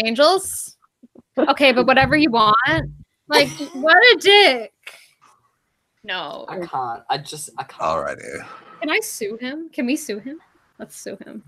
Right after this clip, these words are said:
Speaker 3: Yes, can we?
Speaker 1: <laughs>
Speaker 3: You know what? Bring back Lilith to fuck shit up, to be honest. Good luck to
Speaker 4: Who
Speaker 3: her,
Speaker 4: are we
Speaker 3: I
Speaker 4: trying,
Speaker 3: can.
Speaker 4: who are we trying to sue?
Speaker 3: We're dragging
Speaker 1: Raziel.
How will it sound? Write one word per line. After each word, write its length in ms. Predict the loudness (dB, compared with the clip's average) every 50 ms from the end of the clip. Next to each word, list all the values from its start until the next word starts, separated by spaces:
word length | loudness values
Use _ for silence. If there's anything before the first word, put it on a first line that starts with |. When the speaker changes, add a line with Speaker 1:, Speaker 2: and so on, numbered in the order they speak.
| _ _ _
Speaker 3:
Yes, 240 | -14 -12 -10 -10 -10
can 300 | -12 -14 -14 -14 -12 -12
we? 280 | -14 -14 -14 -16 _ _ _ _ _ _ _ _ _ -12
Speaker 1:
<laughs> 140 | -2 2 2 4 4 2 0 0
Speaker 3:
You 60 | -2
know 100 | -2 0 2
what? 260 | 4 2 2 2 0
Bring 200 | -4 -4 -4 -2 -2
back 140 | -2 -2 0 -2
Lilith 360 | -2 -2 -2 -2 -4 -6 -10
to 80 | -14
fuck 320 | -12 -2 0 0 0 0 -4
shit 160 | -12 -10 -10
up, 160 | -10 -10 -6
to 120 | -6 -6 -4
be 120 | -4 -4
honest. 360 | -6 -6 -8 -10 -14 -16 -12
Good 140 | -10 -8 -6
luck 180 | -6 -8 -8 -4
to 40 | 0
Speaker 4:
Who 80 | 2
Speaker 3:
her, 60 | 2 2
Speaker 4:
are 20 |
we 60 | 2 2
Speaker 3:
I 80 | 0 0
Speaker 4:
trying, 260 | 2 2 2 2 0 -4 -8
Speaker 3:
can. 80 | -4 0
Speaker 4:
who 100 | 2 2
are 60 | 2
we 120 | 2 0 0
trying 200 | 0 0 0 0
to 60 | 0
sue? 400 | -2 -4 -2 -2 -2 -2 -2 -4 -8 -14 _ _ _ _ _ _
Speaker 3:
We're 120 | -4 -4 -2
dragging 400 | 0 2 2 4 2 2 2 0
Speaker 1:
Raziel. 480 | 0 2 0 0 -2 -2 -4 -8 -12